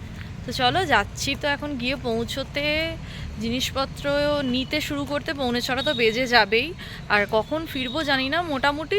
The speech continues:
সাড়ে নটা তো বাজবেই আমাদের বাড়ি আসতে, আমার যেটুকু মনে হয়। যদিও এখন মাসের শেষ, হয়তো বা ফাঁকা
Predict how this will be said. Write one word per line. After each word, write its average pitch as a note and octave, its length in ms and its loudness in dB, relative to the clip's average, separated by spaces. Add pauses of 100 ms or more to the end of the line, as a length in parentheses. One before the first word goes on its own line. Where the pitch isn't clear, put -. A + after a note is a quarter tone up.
(120)
সাড়ে A#3 300 4
নটা C4+ 220 0
তো F#4+ 120 -2
বাজবেই G#3 460 4
আমাদের A3+ 280 0
বাড়ি G3+ 160 2 (100)
আসতে, - 260 -8 (140)
আমার G#3 160 0 (100)
যেটুকু G#3+ 260 -2 (120)
মনে G#3 240 0
হয়। G3 160 0 (560)
যদিও B3+ 300 0
এখন F4 160 -2 (140)
মাসের D4 340 2 (120)
শেষ, C#4+ 220 0 (120)
হয়তো B3+ 280 2
বা D4 140 2
ফাঁকা C4+ 240 0